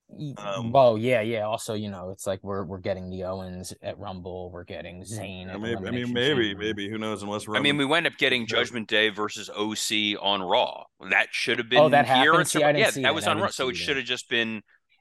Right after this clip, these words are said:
Speaker 1: And
Speaker 3: on
Speaker 1: what
Speaker 3: Survivor
Speaker 1: happened,
Speaker 3: Series.
Speaker 1: Robert? I mean, was it like, "It's over," or?
Speaker 3: That, I mean, that was the, the idea that, "Oh, this is it and it's over," and it's still not over. Like, it's still gonna be going on,
Speaker 1: Yeah,
Speaker 3: going
Speaker 1: man.
Speaker 3: forward.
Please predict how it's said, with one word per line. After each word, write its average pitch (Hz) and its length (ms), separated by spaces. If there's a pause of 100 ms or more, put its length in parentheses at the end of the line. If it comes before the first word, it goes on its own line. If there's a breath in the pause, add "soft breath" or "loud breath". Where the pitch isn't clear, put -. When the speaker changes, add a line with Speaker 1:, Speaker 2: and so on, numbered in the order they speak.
(120)
Speaker 1:
And 151 120
Speaker 3:
on 170 60
Speaker 1:
what 170 100
Speaker 3:
Survivor 120 400
Speaker 1:
happened, - 0
Speaker 3:
Series. 104 160
Speaker 1:
Robert? 95 420
I 101 80
mean, 107 240
was 107 180
it 113 80
like, 101 220
"It's - 140
over," 135 600
or? 98 580
Speaker 3:
That, 190 240
I 160 60
mean, 156 160
that 165 140
was 131 140
the, 117 420
the 107 180
idea 98 580
that, 92 140
"Oh, 110 200
this 104 200
is 95 100
it 107 160
and 95 60
it's 95 140
over," 101 300
and 101 80
it's 104 120
still 120 240
not 73 220
over. - 340
Like, 92 160
it's 98 120
still 120 200
gonna 98 180
be 90 380 (300)
going 95 400
on, 85 280
Speaker 1:
Yeah, 107 60
Speaker 3:
going 113 300
Speaker 1:
man. - 20
Speaker 3:
forward. 92 540